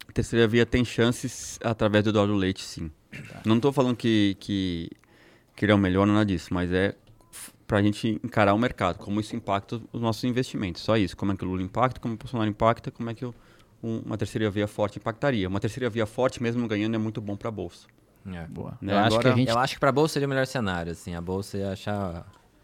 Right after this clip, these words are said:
Speaker 2: Eu acho que a gente tem que ir pra
Speaker 3: Perfeito.
Speaker 2: todos os nossos entrevistados falar sobre política. Porque
Speaker 3: É.
Speaker 2: cada um tá falando uma coisa. A gente tá no terceiro episódio, o primeiro falou centro-esquerda.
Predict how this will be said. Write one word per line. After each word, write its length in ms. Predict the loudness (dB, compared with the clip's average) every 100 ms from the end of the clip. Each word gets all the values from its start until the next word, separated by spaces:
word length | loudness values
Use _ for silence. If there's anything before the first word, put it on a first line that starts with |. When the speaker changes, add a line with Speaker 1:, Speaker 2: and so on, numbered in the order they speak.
| _ -6
Speaker 2:
Eu 60 |
acho 120 | -4
que 60 | 0
a 20 |
gente 100 | 0
tem 100 | 0
que 100 | -2
ir 40 | -2
pra 140 | -4
Speaker 3:
Perfeito. 100 | 0
Speaker 2:
todos 220 | 0 0
os 100 | 0
nossos 180 | -2 -2
entrevistados 540 | -4 -6 -4 -2 -2 -2
falar 220 | -4 -4
sobre 200 | -4 -8
política. 420 | -6 -8 -8 -12 -20 _ _ _
Porque 160 | -4
Speaker 3:
É. 20 | 0
Speaker 2:
cada 240 | 4 4
um 40 | 4
tá 100 | 2
falando 220 | 2 2
uma 140 | 2 0
coisa. 440 | 2 2 2 0
A 40 | 0
gente 180 | -2 2
tá 100 | 2
no 80 |
terceiro 360 | 4 2 4 4
episódio, 560 | 4 2 4 4 6 4
o 40 |
primeiro 400 | 6 8 10 8
falou 240 | 6 4
centro-esquerda. 920 | 2 0 -2 -2 -6 -2 2 2 2